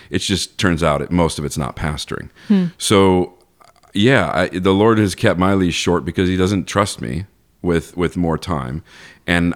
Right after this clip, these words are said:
Speaker 1: I don't think I am unusual. I think, mm, I think we all do better with s-, limitations on
Speaker 2: Hmm.
Speaker 1: certain things.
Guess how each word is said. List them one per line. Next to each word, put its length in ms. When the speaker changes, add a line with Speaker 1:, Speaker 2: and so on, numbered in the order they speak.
Speaker 1:
I 180
don't 220
think 220
I 180
am 180
unusual. 800
I 140
think, 440
mm, 280
I 160
think 260
we 140
all 260
do 160
better 540
with 460
s-, 160
limitations 800
on 140
Speaker 2:
Hmm. 40
Speaker 1:
certain 260
things. 340